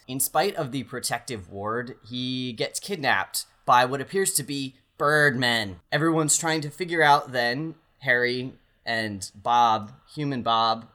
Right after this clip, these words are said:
his ghost friend who lives in a skull. He's got this, like, advisor named Bob who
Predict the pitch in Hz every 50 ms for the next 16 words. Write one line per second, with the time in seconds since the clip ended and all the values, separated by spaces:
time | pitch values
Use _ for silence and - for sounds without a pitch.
0 | _ _ _ 120 117 110 110 107 110 - - - - - - _ _ _ _ 110
1 | - 127 120 131 151 151 - - - - - - - - 175 160 160 170 185 196
2 | 202 208 196 185 175 _ _ _ _ _ _ _ _ _ 175 175 165 180 190 175
3 | 180 196 190 190 190 - - 196 175 180 180 202 208 208 202 - _ _ _ _
4 | _ _ _ _ - 170 - - 180 165 123 143 143 - 160 151 143 143 - 139
5 | 127 113 - 135 131 123 123 123 120 117 110 107 92 76 85 82 90 - _ 110
6 | 117 113 113 110 98 - - 107 104 101 95 90 87 85 82 _ _ _ _ _
7 | _ _ - 127 113 110 107 101 95